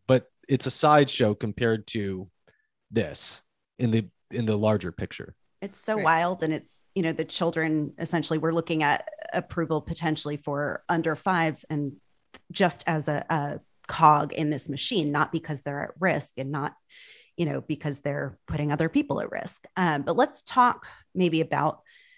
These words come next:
Speaker 2: this particular injectable <laughs> biological product. Um, we hesitate to even call it a vaccine, really, but,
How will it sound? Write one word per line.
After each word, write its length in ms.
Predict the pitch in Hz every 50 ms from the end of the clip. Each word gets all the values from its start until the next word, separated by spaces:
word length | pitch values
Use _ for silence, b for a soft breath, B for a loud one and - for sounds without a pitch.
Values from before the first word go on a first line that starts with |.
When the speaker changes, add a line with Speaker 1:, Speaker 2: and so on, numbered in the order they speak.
| b b b -
Speaker 2:
this 420 | - - - - - - - - _
particular 760 | - 190 165 - - 233 226 - 196 175 160 156 160 156 147 160 180
injectable 1040 | 196 175 165 170 151 - 147 135 - - 170 - 160 151 156 160 151 160 165 147
<laughs> 40 | -
biological 920 | 180 165 170 156 156 160 156 147 151 151 - 160 - 160 151 165 165 165 - _ _ _
product. 580 | _ - - 170 131 - 156 170 170 - - - -
Um, 320 | 202 170 143 - 127 135
we 300 | - 170 165 151 202 - -
hesitate 480 | 240 226 175 - 160 - - - - -
to 100 | - -
even 140 | - - 190
call 260 | - 330 302 226 214
it 120 | - - - -
a 80 | 269 233
vaccine, 460 | 190 156 - - - - - 160 165
really, 260 | 170 160 156 165 175
but, 220 | 165 139 139 -